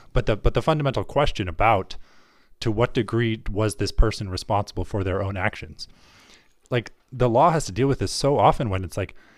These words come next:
is it childhood trauma? People bring up sex abuse all the time.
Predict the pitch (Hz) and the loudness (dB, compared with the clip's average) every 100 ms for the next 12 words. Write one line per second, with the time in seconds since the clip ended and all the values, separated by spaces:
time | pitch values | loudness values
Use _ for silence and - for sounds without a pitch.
0 | - - 104 - 120 120 - - 139 147 | -8 -4 -4 2 4 4 0 2 2 0
1 | - - - 113 107 120 127 - 147 - | -4 -2 0 2 2 2 0 -2 -2 -2
2 | 82 73 - - - - 92 - 92 80 | -8 -6 -6 -6 -14 -10 -10 -8 -10 -12